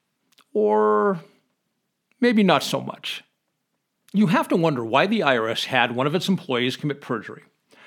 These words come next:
Had a D O J attorney and a federal judge criminally conspire to conceal the perjury, that conspiracy itself being a felony, if the government could have just placed my book into evidence and read passages into the court record where I said those things.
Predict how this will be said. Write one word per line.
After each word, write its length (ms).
Had 200
a 60
D 260
O 100
J 220
attorney 460
and 100
a 20
federal 320
judge 400
criminally 320
conspire 520
to 100
conceal 480
the 80
perjury, 540
that 240
conspiracy 560
itself 420
being 160
a 60
felony, 520
if 120
the 80
government 420
could 220
have 240
just 260
placed 280
my 140
book 260
into 200
evidence 440
and 480
read 420
passages 640
into 160
the 100
court 320
record 300
where 280
I 120
said 340
those 280
things. 400